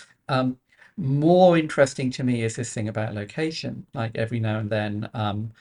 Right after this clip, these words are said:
this is a particular thing with running apps, that, like, you've got a running app that's got a social service so you can share your runs, and then somebody finds, "Oh, look, here are all these people doing runs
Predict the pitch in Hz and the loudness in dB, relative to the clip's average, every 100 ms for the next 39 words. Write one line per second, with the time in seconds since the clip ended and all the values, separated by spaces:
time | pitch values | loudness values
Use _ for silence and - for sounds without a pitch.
0 | _ _ - 131 151 135 160 151 127 113 | _ _ -6 -2 -2 -2 -4 -4 -4 -4
1 | 107 101 131 110 90 - - - - _ | -4 0 0 0 -4 -8 -10 -12 -14 _
2 | - - - 127 123 117 - - 127 127 | -20 -10 -6 -4 -2 -4 -8 -8 -4 -4
3 | 120 131 131 120 113 131 131 131 110 - | 0 2 2 0 0 -4 -6 -4 -4 -2
4 | 120 113 123 - 113 113 110 113 107 120 | -2 -2 -6 -4 -4 -4 -6 -8 -6 -6
5 | - 120 113 104 107 107 117 123 107 110 | -4 -4 -2 -4 -4 -4 -6 -6 -6 -6
6 | - 120 117 107 - 120 113 110 - 120 | -4 -6 -6 -8 -2 -2 -2 -4 -6 -6
7 | 107 104 _ _ _ _ 170 156 - 190 | -6 -10 _ _ _ _ 2 2 2 -2
8 | 269 285 233 190 175 165 180 175 135 113 | 0 0 0 -2 -4 -4 -4 -2 -2 -2
9 | - _ - 160 151 143 131 160 160 120 | -6 _ -2 2 2 2 2 4 4 2
10 | 120 - - | -4 -8 -12